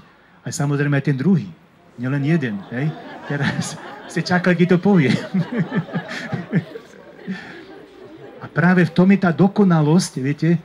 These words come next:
aj toho kolesa. Predstavte, že by to koleso bolo niekde ukončené, tak raz na ceste spadnete. A to je dokonalosť práve v tom, že ono je, ono je vlastne okrúhle, neukončené, vlastne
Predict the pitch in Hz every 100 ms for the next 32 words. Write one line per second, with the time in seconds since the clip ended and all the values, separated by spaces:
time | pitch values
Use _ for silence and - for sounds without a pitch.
0 | - 139 - 165 151 156 156 147 139 160
1 | 202 196 - _ _ _ - 156 180 170
2 | 160 160 156 - 165 160 156 156 151 147
3 | 170 170 151 - 143 160 175 - _ _
4 | _ _ _ _ _ _ - 123 143 147
5 | 143 135 139 - 120 - 113 104 104 -
6 | - - 151 156 151 156 156 151 - 147
7 | 139 147 143 143 156 143 - - _ _
8 | _ _ _ _ _ 127 143 143 139 139
9 | - 147 131 113 _ 131 123 147 135 135
10 | 143 156 131 131 131 143 135 143 135 139
11 | 139 - - - 123 - 139 127